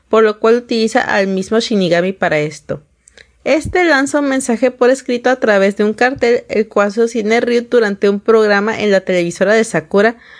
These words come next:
con el hashtag de El Poder de Kira, para que todo aquel que quiera comprarlo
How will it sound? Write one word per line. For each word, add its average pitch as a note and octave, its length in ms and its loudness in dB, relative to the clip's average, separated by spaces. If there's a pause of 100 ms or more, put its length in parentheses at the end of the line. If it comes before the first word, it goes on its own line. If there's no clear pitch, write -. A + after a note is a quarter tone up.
(120)
con G3+ 240 0
el F#3 80 0
hashtag A3 640 -4
de G#3+ 320 -2
El F#3 220 0
Poder F#3 480 0
de G3+ 140 -4
Kira, - 340 -4 (400)
para G#3+ 380 0
que G3+ 200 -6
todo C4 300 2
aquel C#4 280 0
que B3+ 180 -12
quiera A#3 340 0
comprarlo C4 640 0